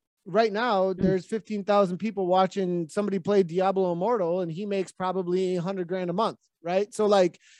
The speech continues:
Speaker 1: he's doing really well. That guy, I'm thinking, "Okay, will this grow or at least get us by?" I'm not thinking I'm gonna be that big with what we're doing, but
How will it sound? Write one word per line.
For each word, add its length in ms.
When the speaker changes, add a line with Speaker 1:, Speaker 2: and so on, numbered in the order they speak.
Speaker 1:
he's 380
doing 340
really 200
well. 200
That 160
guy, 100
I'm 120
thinking, 320
"Okay, 300
will 220
this 160
grow 400
or 100
at 120
least 280
get 180
us 120
by?" 140
I'm 60
not 140
thinking 240
I'm 60
gonna 120
be 100
that 280
big 220
with 120
what 140
we're 120
doing, 260
but 260